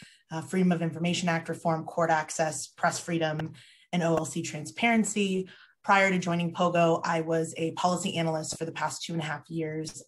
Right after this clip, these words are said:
at the Reporters Committee for Freedom of the Press, um, a national nonprofit working to help journalists. And I handled a, uh, federal, state, and local portfolio of press freedom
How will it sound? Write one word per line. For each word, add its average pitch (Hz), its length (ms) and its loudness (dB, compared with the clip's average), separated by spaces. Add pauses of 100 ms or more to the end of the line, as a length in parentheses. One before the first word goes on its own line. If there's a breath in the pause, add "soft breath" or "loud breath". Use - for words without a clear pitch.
at 151 340 -4
the 165 160 -2
Reporters 165 420 -2
Committee 180 280 0
for 202 120 -4
Freedom 160 220 -4
of 147 80 -6
the 127 60 -10
Press, 269 420 -2 (500 soft breath)
um, 160 600 -2
a 165 160 0
national 160 380 0
nonprofit 156 600 0
working 160 520 -4 (220)
to - 80 -6
help 156 220 -2
journalists. 208 540 4 (300 loud breath)
And 180 80 2
I 170 60 6
handled 165 480 4
a, 160 380 -2
uh, 147 280 -6
federal, 202 320 4
state, 180 320 -2
and 165 120 0
local 160 400 0
portfolio 156 600 -4
of 151 260 -6
press - 240 -8
freedom 156 600 -4